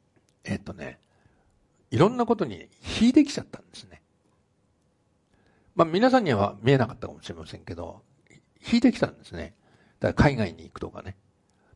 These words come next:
海外に行くって大変なんですよね。あの、心理的な圧力って非常に強いものでね、体力的にもね、まあ、いろいろ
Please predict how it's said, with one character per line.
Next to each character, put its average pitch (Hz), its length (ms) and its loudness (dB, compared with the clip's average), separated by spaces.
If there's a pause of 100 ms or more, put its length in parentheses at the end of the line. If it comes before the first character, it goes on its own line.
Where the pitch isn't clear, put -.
(120)
海 - 180 6
外 175 120 -4
に 113 60 -12
行 - 60 -18
く - 40 -20
っ - 20 -20
て - 100 -8
大 - 180 -4
変 139 160 4
な 139 80 2
ん 110 100 -2
で - 80 -20
す - 60 -16
よ - 100 -20
ね。 - 120 -20 (760)
あ 101 120 -6
の、 87 420 -14
心 165 260 -2
理 180 100 2
的 170 180 8
な 131 300 2
圧 101 180 -4
力 101 200 0
っ - 20 -14
て - 140 -8 (140)
非 85 80 -14
常 117 120 4
に 131 200 0 (220)
強 131 180 4
い - 20 -2
も 85 140 -8
の 73 100 -14
で 73 140 -14
ね、 90 180 -6 (560)
体 147 180 6
力 170 200 2
的 160 160 0
に 120 60 -4
も 90 140 -8
ね、 80 200 -14 (180)
ま 202 120 6
あ、 - 20 6
い 131 80 0
ろ 190 120 8
い - 20 2
ろ 170 360 2